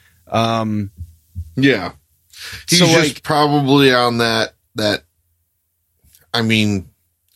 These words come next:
Speaker 2: he's probably on, uh, in, in all honesty, on that. He could be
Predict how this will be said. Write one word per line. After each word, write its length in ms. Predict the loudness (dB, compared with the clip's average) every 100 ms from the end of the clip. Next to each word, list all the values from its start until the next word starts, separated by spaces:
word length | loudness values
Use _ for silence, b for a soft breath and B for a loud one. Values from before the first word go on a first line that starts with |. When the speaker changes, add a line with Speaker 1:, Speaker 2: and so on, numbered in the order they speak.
| B B B _ _
Speaker 2:
he's 240 | -6 -6
probably 600 | -4 -2 0 2 2 4
on, 360 | 2 0 -4 -8
uh, 260 | -10 -6 -8 -10 _
in, 120 | -8 -6 -2
in 140 | 0
all 240 | 2 2 2
honesty, 760 | 2 0 -2 -4 -8 -4 -4
on 320 | -2 -2 -2 0
that. 380 | -2 -2 -4 -10 _ _ _ _ _ _ _ _ _ _ _ _ _ _ _ _ _ _ _ _ -14
He 200 | -14 -14 _ _ _
could 500 | -6 2 2 2 -2
be 440 | 0 4 4 4